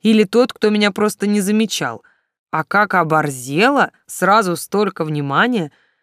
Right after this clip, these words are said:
поневоле напрашивается вывод: все врут, даже родители. Или ни ржи не понимают в жизни. Ну и ладно, значит, будем жить своим умом. А интересно, за какой ржой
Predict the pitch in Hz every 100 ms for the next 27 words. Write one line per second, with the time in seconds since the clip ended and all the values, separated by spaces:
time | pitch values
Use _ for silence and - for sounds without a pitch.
0 | _ 233 247 240 247 269 247 214 220 220
1 | 214 208 - 196 262 277 - _ _ _
2 | _ - - - 240 180 147 123 - _
3 | - 180 165 185 196 214 175 151 - -
4 | - _ _ _ _ - 254 262 254 240
5 | 185 151 160 247 269 190 175 151 143 151
6 | 175 165 147 139 113 117 - _ _ _
7 | 254 381 359 262 214 180 190 - _ 180
8 | 185 247 - 285 247 190 180 151 151 214
9 | - 226 220 160 165 196 160 139 - _
10 | _ _ _ _ _ - 214 214 247 139
11 | 113 - - _ _ _ _ _ - 151
12 | 202 226 220 - 269 214 175 170 165 240
13 | 330 320